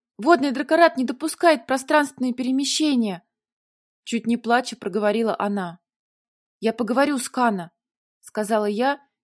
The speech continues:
и на меня посмотрели как-то с уважением. «А вы, не знаю, вы пока думаете,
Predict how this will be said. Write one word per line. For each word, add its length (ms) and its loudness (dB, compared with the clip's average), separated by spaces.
и 80 -6
на 100 -2
меня 280 -2
посмотрели 600 -4
как-то 360 -6
с 140 -14
уважением. 720 -4
«А 120 -4
вы, 420 -6
не 120 -6
знаю, 500 -2
вы 100 0
пока 300 0
думаете, 720 -2